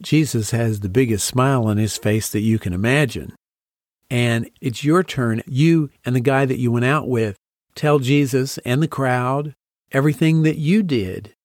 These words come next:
You're just beaming with pride and, and amazement that these things could happen and that you could have done them. Well, you know it was God doing it, and you did it in the name of Jesus. You told everybody about Jesus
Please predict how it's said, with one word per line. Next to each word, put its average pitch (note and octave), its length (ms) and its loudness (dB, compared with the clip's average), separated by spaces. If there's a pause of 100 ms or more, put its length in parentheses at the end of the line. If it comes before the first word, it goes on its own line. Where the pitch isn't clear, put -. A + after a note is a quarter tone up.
(600)
You're D3+ 140 2
just D3 340 -2
beaming F3+ 440 2
with A2+ 240 -2
pride E3+ 640 0
and, G#2+ 200 -2
and A2+ 140 -2
amazement A#2+ 800 0
that G#2 220 -6
these E3 360 0
things D#3 320 -2
could A2+ 180 -4
happen D#3 600 -4
and D#3 240 -4
that E3+ 360 -6
you F#3+ 520 2 (200)
could G3 160 0
have G3+ 140 0
done G#3+ 300 2
them. G2 240 -8 (720)
Well, F#3 180 -2
you G#3 140 2
know B3 180 4
it - 120 -2
was A2+ 200 -2
God A2+ 480 0
doing C3+ 320 2
it, G#2+ 140 -4
and D3 160 -4
you D3+ 100 0
did F#3 260 0
it F3+ 140 0
in C#3 320 -2
the A#2 80 -2
name C#3+ 340 0
of G#2+ 120 -4
Jesus. D3+ 560 0
You C3+ 80 0
told F#3 380 0
everybody B2 500 2
about A#2 520 -2
Jesus G#2+ 720 -4